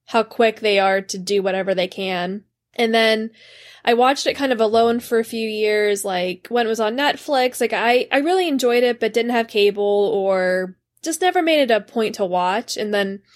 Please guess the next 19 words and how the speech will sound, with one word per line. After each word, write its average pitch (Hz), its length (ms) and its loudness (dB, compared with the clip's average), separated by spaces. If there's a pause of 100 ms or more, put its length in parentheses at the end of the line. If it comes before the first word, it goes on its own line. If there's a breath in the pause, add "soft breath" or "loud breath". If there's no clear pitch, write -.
(320 soft breath)
I - 80 -2
was 220 120 0
talking 220 480 -2
with 202 340 2
a 214 80 -4
family 208 400 0
member, 185 420 -2
and 196 160 0
I 196 80 0
mentioned, 208 400 -2
"Oh, 214 80 2
The 220 80 0
Walking 254 320 0
Dead's 254 240 0
on 214 160 0
tomorrow, 185 520 -2
so 202 140 -6
I'm 202 100 -4
excited." 175 600 -6